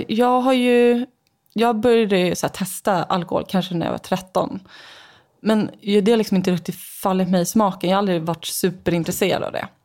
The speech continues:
Något som jag vet är att jag tål väldigt, väldigt mycket. För när jag har druckit alkohol så har jag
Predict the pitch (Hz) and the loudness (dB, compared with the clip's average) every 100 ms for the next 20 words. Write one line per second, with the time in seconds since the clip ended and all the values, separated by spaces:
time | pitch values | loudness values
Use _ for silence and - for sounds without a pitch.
0 | - - - - - - 208 214 220 202 | -20 -20 -20 -20 -10 0 2 2 0 2
1 | 180 180 190 180 196 196 160 - - 220 | 2 4 2 2 0 0 -2 -4 -2 0
2 | 165 185 - 185 180 175 185 - - 180 | 0 0 -2 -4 -4 -4 -4 -6 -4 0
3 | 190 185 190 185 185 175 - 165 160 175 | 2 2 0 -2 -4 -4 -2 -2 -2 -4
4 | 165 | -6